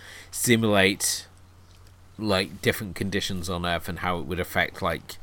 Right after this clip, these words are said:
Gaios, uh, reproduction on Earth, from what I gathered is.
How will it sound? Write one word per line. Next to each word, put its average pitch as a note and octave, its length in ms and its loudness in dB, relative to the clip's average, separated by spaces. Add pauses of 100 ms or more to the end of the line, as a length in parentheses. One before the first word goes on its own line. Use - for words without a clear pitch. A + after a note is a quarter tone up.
(400)
Gaios, F2+ 640 6
uh, E2+ 440 2
reproduction F2 680 0
on F2 180 -6
Earth, F#2 440 -4 (1160)
from - 200 -16
what C2+ 140 -6
I - 20 -4
gathered D2+ 360 -4
is. C#2+ 280 -6